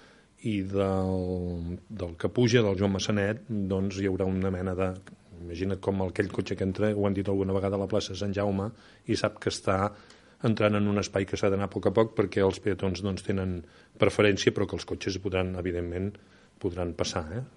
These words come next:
Jo m'imagino que es remuntaran una mica de gual i després el tornaran a baixar una vegada l'hagin superat. Però serà una plaça que agafarà una dimensió,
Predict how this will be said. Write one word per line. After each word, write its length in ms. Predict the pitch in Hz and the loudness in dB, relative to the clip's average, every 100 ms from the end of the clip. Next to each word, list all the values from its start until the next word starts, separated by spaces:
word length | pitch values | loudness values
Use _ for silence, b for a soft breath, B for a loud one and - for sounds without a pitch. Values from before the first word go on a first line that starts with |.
| - | -12
Jo 60 | 90 | -10
m'imagino 360 | 85 85 90 | -8 -6 -4
que 140 | 92 85 | -4 -6
es 260 | - 113 | -8 -10
remuntaran 560 | 92 98 92 92 98 95 | -4 -2 -2 0 0 2
una 160 | 92 | 0
mica 220 | 95 92 90 | -2 0 -2
de 80 | 92 | 2
gual 320 | 113 104 107 | 4 4 2
i 60 | 90 | -2
després 300 | - 92 87 | -4 -6 -6
el 80 | 87 | -4
tornaran 300 | 92 92 87 | -2 0 -2
a 40 | |
baixar 200 | 92 - | -4 -2
una 140 | 101 98 | -2 0
vegada 240 | 92 85 90 | -2 -4 -6
l'hagin 260 | 82 90 | -6 -8
superat. 480 | 87 90 87 80 - B B B B B - | -10 -10 -12 -14 -20 B B B B B -6
Però 220 | 92 87 87 | -4 -4 -6
serà 220 | - 92 | -4 -2
una 240 | 90 90 90 | -2 -2 -6
plaça 440 | - 95 87 98 | -2 0 0 -2
que 100 | 92 | -4
agafarà 340 | 87 85 98 90 | -8 -6 -4 -4
una 120 | 90 | -4
dimensió, 560 | 90 87 - 90 87 | -6 -6 -6 -4 -4